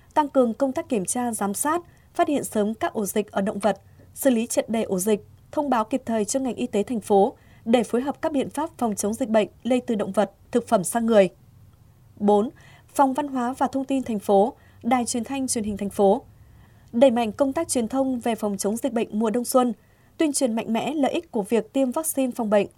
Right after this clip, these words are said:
để cho người dân hiểu và đưa trẻ đi tiêm chủng đầy đủ và đúng lịch, hướng dẫn người dân thực hiện tốt vệ sinh môi trường, vệ sinh cá nhân, thường xuyên rửa tay với xà phòng, thực hiện ăn chín uống sôi,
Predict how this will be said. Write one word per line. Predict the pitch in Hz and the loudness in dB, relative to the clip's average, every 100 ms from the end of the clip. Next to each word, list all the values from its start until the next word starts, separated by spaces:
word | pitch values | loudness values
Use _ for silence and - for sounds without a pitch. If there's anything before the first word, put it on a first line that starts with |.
| - | -4
để | 220 196 | -2 -2
cho | - 262 | -4 -4
người | 247 190 | -4 -2
dân | 247 | 0
hiểu | 240 226 165 - - - | 2 0 0 -8 -20 -8
và | 214 254 | -2 -2
đưa | 226 269 | 0 -2
trẻ | 262 240 | 0 -2
đi | 196 240 | -2 -2
tiêm | 269 240 | -2 -2
chủng | 254 196 | -2 -2
đầy | 208 | -2
đủ | 196 208 - _ | 2 2 2 _
và | 190 240 208 | -4 -2 0
đúng | 202 247 | 0 4
lịch, | 254 - _ _ _ _ | 2 0 _ _ _ _
hướng | 277 277 | 0 2
dẫn | - 339 | 0 0
người | 330 | -2
dân | 226 277 262 | 0 -2 0
thực | 247 | -2
hiện | 240 190 | -2 0
tốt | 294 330 | 0 0
vệ | 254 | -4
sinh | - 262 | -2 -2
môi | 247 | -2
trường, | 233 233 208 180 _ | 0 0 0 -4 _
vệ | 202 208 | -4 -2
sinh | - 254 | -4 -4
cá | 214 | -2
nhân, | 226 247 214 _ _ - _ | 0 0 -2 _ _ -20 _
thường | 294 269 | 0 0
xuyên | - 294 269 | 0 -2 0
rửa | 240 | -2
tay | - 262 247 | 0 -4 -2
với | 214 | -2
xà | 214 233 | -2 -2
phòng, | 226 208 180 - - - - | 0 0 -2 -12 -20 -20 -2
thực | 285 | 0
hiện | 262 - | 0 -2
ăn | 262 269 | -4 -4
chín | - 226 233 | -2 -2 -2
uống | - 220 | -2 -2
sôi, | - 247 240 | 2 2 2